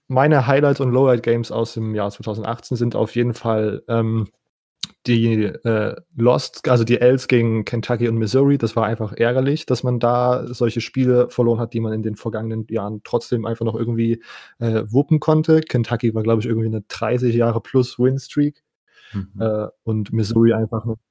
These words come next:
Speaker 1: krasser Dämpfer, dass man das nicht geschafft hat, da mehr als siebzehn Punkte zu erzielen.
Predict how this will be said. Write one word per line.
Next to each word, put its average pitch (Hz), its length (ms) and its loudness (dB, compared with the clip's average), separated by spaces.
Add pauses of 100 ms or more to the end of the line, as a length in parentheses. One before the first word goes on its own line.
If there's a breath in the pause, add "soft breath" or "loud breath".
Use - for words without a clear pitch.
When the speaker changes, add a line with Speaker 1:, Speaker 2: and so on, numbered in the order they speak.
(160)
Speaker 1:
krasser 113 360 0
Dämpfer, 120 300 2
dass 110 140 0
man 113 120 2
das 107 160 -2
nicht 117 160 -4
geschafft 117 340 -2
hat, 117 140 0
da 110 120 -2
mehr 110 200 0
als 110 160 0
siebzehn 113 300 0
Punkte 120 260 0
zu 120 440 0
erzielen. 120 680 -2